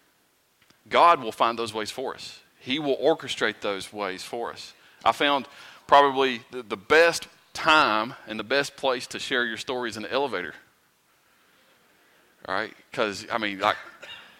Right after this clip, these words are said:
you got a captive audience. Like, you, you're mine now.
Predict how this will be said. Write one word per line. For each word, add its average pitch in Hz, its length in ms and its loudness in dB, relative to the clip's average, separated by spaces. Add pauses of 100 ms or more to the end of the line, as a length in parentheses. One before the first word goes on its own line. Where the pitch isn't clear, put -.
(160)
you 104 180 -16
got 123 140 6
a 98 40 0
captive 123 440 4
audience. 110 440 6
Like, - 200 -8
you, 117 100 -16 (460)
you're 120 180 0
mine 139 340 10
now. 90 280 0